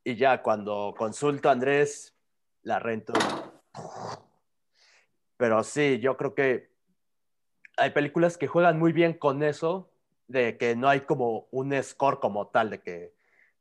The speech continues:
de repente suena un violín o cierta guitarra o no sé qué, como que es en el momento y no está la edición to-, como tal así implementado, sino que, ah, lo graban en el momento y la escena que dice Andrés de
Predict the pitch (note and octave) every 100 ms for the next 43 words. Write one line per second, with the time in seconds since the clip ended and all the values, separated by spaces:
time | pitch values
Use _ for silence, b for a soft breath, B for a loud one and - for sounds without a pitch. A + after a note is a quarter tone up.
0 | - A2+ G#2+ A2 G2 B2 B2 A2 A2+ G#2
1 | G2 G2 G2+ G2 F#2 E2+ F2+ F2+ G#2+ G#2
2 | A2 G#2 F#2 - G2+ G2 F#2+ F#2+ G2+ A2+
3 | - G#2+ G#2 G2 A#2+ C#3+ C3+ A#2 A#2+ B2
4 | C3+ C3+ C3+ C3+ C3+ - A#2 A#2+ A#2+ -
5 | C3 B2+ C3 A2+ G#2 - A2+ G#2 - B2+
6 | A2+ - B2 G#2 G2+ A#2 A2+ G#2 A2+ G#2
7 | G2+ G2 G2+ G2 F#2 A#2 G2 F#2+ F#2+ -
8 | G2 F2 D#2+ - _ _ _ - G2+ G#2+
9 | C#3+ D3+ D3 C#3 C3+ C3+ C3+ C#3+ C3+ C#3+
10 | C#3+ A2 G#2+ G2+ F2+ G2 G2+ G2+ - C3
11 | C3+ - B2 B2+ C#3+ A#2+ A#2+ C3 G#2+ G#2
12 | F#2 F2+